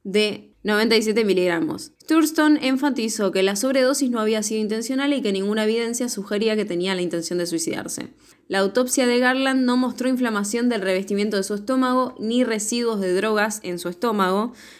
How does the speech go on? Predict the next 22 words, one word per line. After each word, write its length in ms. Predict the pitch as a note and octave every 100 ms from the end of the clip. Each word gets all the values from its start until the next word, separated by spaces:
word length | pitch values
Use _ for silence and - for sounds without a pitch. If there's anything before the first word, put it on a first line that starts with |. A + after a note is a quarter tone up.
| _
lo 160 | G#3+ A3
que 100 | A#3
indica 420 | A3+ A#3 A#3+ G#3+
que 100 | F#3+
la 160 | F#3
droga 300 | G#3 A3+ A#3
se 140 | A3 F#3+
había 360 | F#3 G#3 G#3
ingerido 580 | G#3 G#3+ G#3+ G#3+ A3+ A#3
durante 420 | F#3+ F#3 G3 G3 F#3+
un 200 | G3+ G#3
largo 460 | G3+ G#3+ G#3+ G#3 _
periodo 340 | - E3 G3+ F#3+
de 100 | F#3+
tiempo 640 | G#3 G3+ F#3+ F#3+ A3+ C4 - - _
en 220 | - G3 F#3
lugar 300 | F#3 F#3+ G3+
de 100 | F#3
en 80 |
una 180 | F#3 F3+
sola 300 | F3 F3+ F3+
dosis. 480 | E3 D#3 - - -